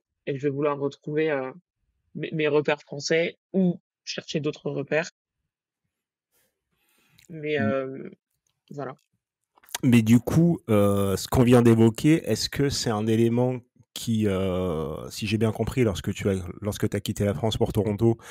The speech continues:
Speaker 2: c'est, euh, c'était, comment dire, c'est, ça, tu l'avais pas en tête, ou c'était pas aussi ancré.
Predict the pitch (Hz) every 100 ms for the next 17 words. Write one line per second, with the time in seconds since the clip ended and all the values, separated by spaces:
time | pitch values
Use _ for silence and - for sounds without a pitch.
0 | - - _ _ - - - 104 92 92
1 | 92 107 101 92 - - 101 104 98 101
2 | - - - 120 - 104 95 92 104 113
3 | 151 - _ - - _ _ _ - 117
4 | 104 113 143 117 113 - - 101 95 -
5 | 143